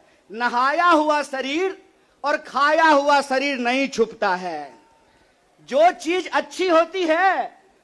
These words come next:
उसका फायदा बताने का जरूरत नहीं होता है। जो चीज में कोई खराबी होती है, उसका खराबी छुपा करके, आपके घर पे कोई सामान बेचने के लिए आता होगा,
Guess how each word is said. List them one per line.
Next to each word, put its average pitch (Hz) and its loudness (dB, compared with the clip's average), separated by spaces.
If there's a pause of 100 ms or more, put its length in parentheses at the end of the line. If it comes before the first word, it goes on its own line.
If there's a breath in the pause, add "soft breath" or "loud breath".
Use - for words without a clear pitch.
(160)
उसका 302 -4
फायदा 320 -2
बताने 339 -2
का 320 -2
जरूरत 320 -2
नहीं 311 -4
होता 247 -4
है। 151 -6 (600 soft breath)
जो 277 2
चीज 330 -8
में 311 -4
कोई 311 -4
खराबी 247 -4
होती 302 -2
है, 247 -4 (580 soft breath)
उसका 294 -4
खराबी 311 -4
छुपा 330 -2
करके, 330 -6 (200 soft breath)
आपके 240 -4
घर 262 0
पे 302 0
कोई 302 -2
सामान 294 -4
बेचने 294 -4
के 285 -8
लिए 285 -6
आता 269 0
होगा, 262 0